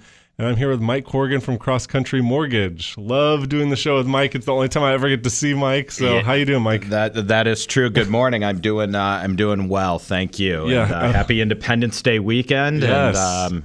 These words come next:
Speaker 2: yeah, so it's great to be here with you.
Speaker 1: Yes, celebrating Independence Day.
Speaker 2: Yes.
Speaker 1: Talking about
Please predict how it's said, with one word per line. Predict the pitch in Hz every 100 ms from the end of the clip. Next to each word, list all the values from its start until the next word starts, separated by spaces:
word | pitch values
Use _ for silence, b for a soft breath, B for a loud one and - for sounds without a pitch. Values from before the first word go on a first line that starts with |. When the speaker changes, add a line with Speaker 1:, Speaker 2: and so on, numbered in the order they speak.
| 73
Speaker 2:
yeah, | 98 95 82
so | - 85
it's | -
great | 104 92
to |
be | 80 87
here | 85
with | 80 -
you. | 71 -
Speaker 1:
Yes, | 120 107 - - -
celebrating | - - 117 123 127 127 131 127
Independence | 107 123 - 113 95 90 -
Day. | -
Speaker 2:
Yes. | 87 95 85
Speaker 1:
Talking | 110 110 127
about | 113 107 113 110